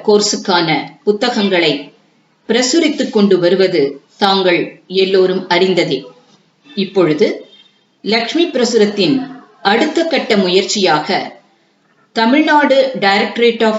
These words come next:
Technical Education மூலமாக நடத்தப்படுகிற Computer on Office Automation, அதாவது சி ஓ ஏ, இந்த கோர்ஸுக்கான தியரி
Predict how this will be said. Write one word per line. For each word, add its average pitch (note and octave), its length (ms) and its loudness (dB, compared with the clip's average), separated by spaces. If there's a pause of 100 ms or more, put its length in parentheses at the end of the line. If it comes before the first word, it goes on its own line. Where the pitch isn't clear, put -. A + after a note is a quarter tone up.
(120)
Technical A3+ 500 0 (220)
Education G#3 580 0 (200)
மூலமாக F#3 580 0 (800)
நடத்தப்படுகிற G#3 800 0 (1120)
Computer C#4 640 2 (300)
on A3+ 120 4 (280)
Office G#3+ 360 2 (220)
Automation, F#3 640 -2 (340)
அதாவது G3+ 440 2 (180)
சி B3+ 120 -2 (300)
ஓ - 20 4 (380)
ஏ, F3 100 2 (920)
இந்த A3+ 180 2 (140)
கோர்ஸுக்கான A3 680 0 (1300)
தியரி D4+ 380 0